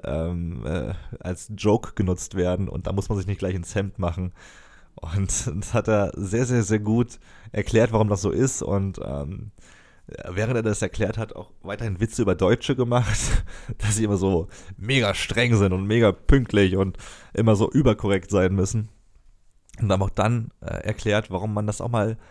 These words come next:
sein lassen kann. Und, äh, da war Bill Burr sehr menschlich, bevor er wieder in die sehr krassen und unmenschlichen Witze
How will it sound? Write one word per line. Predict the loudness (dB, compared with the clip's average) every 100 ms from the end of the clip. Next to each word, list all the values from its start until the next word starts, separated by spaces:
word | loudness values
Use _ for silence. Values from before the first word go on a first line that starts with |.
| -14 -2
sein | 2 4
lassen | 2 0 -2
kann. | -4 -2
Und, | -2 0
äh, | 0
da | 0 0
war | 2 0 -2 -10 -20 -8 0
Bill | 2
Burr | 4 4
sehr | 4
menschlich, | 0 0 0 -2 -2 -4
bevor | -8 -2 2
er | 2 2
wieder | 2 0 -2
in | -4 -6
die | -4 -4 -6 -10 -10
sehr | -4 -2 -2
krassen | -2 -4 -4 -6
und | -6 -6
unmenschlichen | -4 -2 -2 -4 -4 -4
Witze | -4 -4 -6